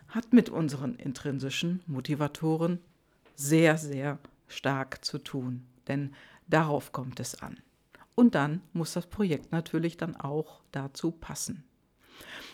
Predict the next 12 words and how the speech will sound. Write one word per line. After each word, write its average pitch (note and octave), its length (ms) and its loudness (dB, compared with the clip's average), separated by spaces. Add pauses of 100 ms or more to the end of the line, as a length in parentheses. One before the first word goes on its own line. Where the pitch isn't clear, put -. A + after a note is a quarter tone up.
Ich G3+ 160 0
habe C4 220 6
gestern G#3 680 4
mit F3 180 -4
einer D#3 200 0
Person D#3 440 -2
gesprochen, D3+ 580 0
die C#3 140 -2
hat B2 140 -2
jetzt C3 220 -6
gerade E3+ 360 0
ihre C#3+ 500 -2